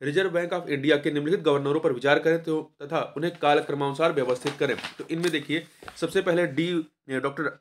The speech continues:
आईजी पटेल हैं। डॉक्टर आईजी पटेल, इनका कार्यकाल जो है अट-, उन्नीस सौ सतहत्तर से लेकर के बयासी तक रहता है।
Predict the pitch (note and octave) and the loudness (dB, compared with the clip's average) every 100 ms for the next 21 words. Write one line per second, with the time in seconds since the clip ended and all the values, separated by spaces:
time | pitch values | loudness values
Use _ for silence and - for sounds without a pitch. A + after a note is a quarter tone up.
0 | C3 D3+ E3 E3 E3+ F3 C#3 A#2 G2+ G2 | -4 -2 -2 -2 -2 0 2 2 -2 -6
1 | A#2+ C#3 C3+ C#3+ D#3 D#3 D#3+ C3+ - _ | -6 0 2 4 2 0 0 0 -4 _
2 | C#3+ D#3 D#3 C#3+ C3+ D#3 D#3 D3+ D3 C3 | -6 -4 0 0 2 2 4 2 0 -4
3 | - - C3 C#3+ D#3+ E3 D3 B2 B2+ D#3 | -8 -16 -8 -6 -6 -6 -6 -6 -6 -8
4 | D3+ C#3+ A#2+ A#2+ A#2 E3+ A3 A3+ _ _ | -6 -4 -4 -4 -4 0 0 -2 _ _
5 | _ A2+ C#3+ D#3+ D#3+ E3+ C#3 A#2 G#2+ G2 | _ 0 6 6 4 -2 -4 -2 -2 -4
6 | F2 | -6